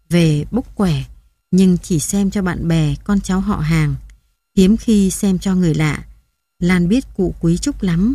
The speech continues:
mới nhận lời. Mở cánh tủ chè, cụ lấy ra một hộp gỗ nhỏ, bên trong có ba đồng tiền trinh đã nhẵn cạnh.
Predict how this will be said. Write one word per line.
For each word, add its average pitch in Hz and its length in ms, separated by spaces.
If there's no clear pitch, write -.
mới 170 240
nhận 220 200
lời. 156 360
Mở 175 320
cánh 175 220
tủ 190 220
chè, 156 440
cụ 190 160
lấy 175 180
ra 220 240
một 180 180
hộp - 240
gỗ 175 160
nhỏ, 185 520
bên 190 160
trong 190 300
có 175 280
ba 190 220
đồng 170 200
tiền 156 260
trinh 202 300
đã 151 160
nhẵn 214 320
cạnh. - 240